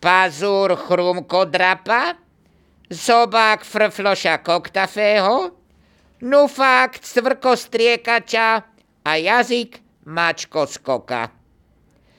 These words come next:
Dúfam, že nebudete mať ťažkosti s chytaným. Ale nie, vôbec žiadne, tvrdili čarodejnice. Cvrkostriekača napichnete,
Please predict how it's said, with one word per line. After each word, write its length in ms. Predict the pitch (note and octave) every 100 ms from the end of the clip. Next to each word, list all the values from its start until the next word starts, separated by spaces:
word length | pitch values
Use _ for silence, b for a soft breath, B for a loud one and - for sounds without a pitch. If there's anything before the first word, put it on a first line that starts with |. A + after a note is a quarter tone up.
| _ _
Dúfam, 400 | D3+ D#3+ E3+ E3
že 160 | D#3
nebudete 480 | E3 E3+ E3 E3 E3
mať 200 | D#3+ D#3+
ťažkosti 640 | E3 F3 - E3+ D#3 - D#3+
s 160 | D#3
chytaným. 640 | A3 A3+ D3 A#2 A2+ A2 A#2+ b
Ale 320 | - C#4 C#4 C#4+
nie, 320 | D4+ C#4+ B3+
vôbec 400 | C4+ C4+ A3 F3
žiadne, 560 | E3 G#3+ G3 E3 D#3+
tvrdili 400 | - B2+ A2 A2
čarodejnice. 800 | G#2+ A#2 G#2+ G2+ F#2+ F#2 E2+ F2+ - - _ - b b b b b b b b b -
Cvrkostriekača 1400 | - F3 C4+ C4+ A#3 F#3 - E3+ E3+ E3 E3 D#3+ D3 D#3+ D3
napichnete, 1120 | D#3 F3 - F3 - F3 F3 - E3+ E3+ E3